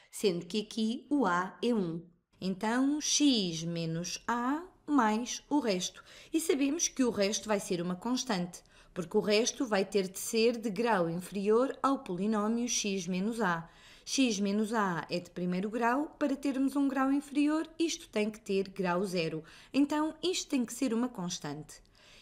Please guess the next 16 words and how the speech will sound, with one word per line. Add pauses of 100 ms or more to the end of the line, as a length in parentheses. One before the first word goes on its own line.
(140)
Isto,
de
um
modo
geral,
é
verdade. (280)
Isto
é
verdade
para
qualquer
polinómio
P
de
x